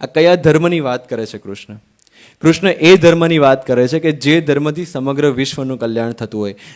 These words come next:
જે ધર્મથી સમગ્ર સમાજનું કલ્યાણ થતું હોય અને જે ધર્મ પોતાના વ્યક્તિગત ધર્મથી વધારે વિશાળ અને મહાન હોય, એ ધર્મ માટે કૃષ્ણ લડવા માટે તૈયાર છે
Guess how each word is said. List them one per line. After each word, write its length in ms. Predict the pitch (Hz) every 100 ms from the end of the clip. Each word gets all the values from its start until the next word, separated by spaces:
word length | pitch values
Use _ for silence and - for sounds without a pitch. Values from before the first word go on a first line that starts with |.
| -
જે 200 | 127 165
ધર્મથી 440 | 165 175 180 185
સમગ્ર 380 | 175 156 160 165
સમાજનું 580 | 165 143 143 147 139 135
કલ્યાણ 320 | 123 117 117
થતું 260 | 117 107 110
હોય 140 | 107 - - -
અને 200 | 139 151
જે 240 | 147 170
ધર્મ 400 | 160 160 165 175
પોતાના 440 | 175 147 147 160 151
વ્યક્તિગત 640 | 127 123 - 156 156 127
ધર્મથી 440 | 131 139 143 165
વધારે 420 | 131 117 135 143 139
વિશાળ 440 | 127 120 160 156
અને 160 | 143 123
મહાન 380 | 110 113 139
હોય, 200 | 135 165 175 - - _
એ 140 | 180 185
ધર્મ 380 | 165 151 139 127
માટે 200 | 113 117
કૃષ્ણ 340 | 117 113 117
લડવા 320 | 107 101 104
માટે 200 | 101 98
તૈયાર 340 | 95 90 90 98
છે 160 | -